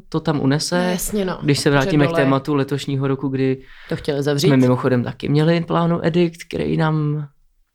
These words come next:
Speaker 1: třeba v tom termínu, kdy měl být edikt, zavřeli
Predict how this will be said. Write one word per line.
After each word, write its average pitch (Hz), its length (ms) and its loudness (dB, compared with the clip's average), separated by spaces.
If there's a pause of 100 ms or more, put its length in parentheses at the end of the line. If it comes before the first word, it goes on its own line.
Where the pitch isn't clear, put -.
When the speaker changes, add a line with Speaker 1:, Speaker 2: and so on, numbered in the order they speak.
(480)
Speaker 1:
třeba 135 260 -6
v 135 100 -10
tom 135 180 -2
termínu, 135 380 0
kdy 135 100 0
měl 135 180 0
být 135 180 -2
edikt, 131 360 -4
zavřeli 139 640 -4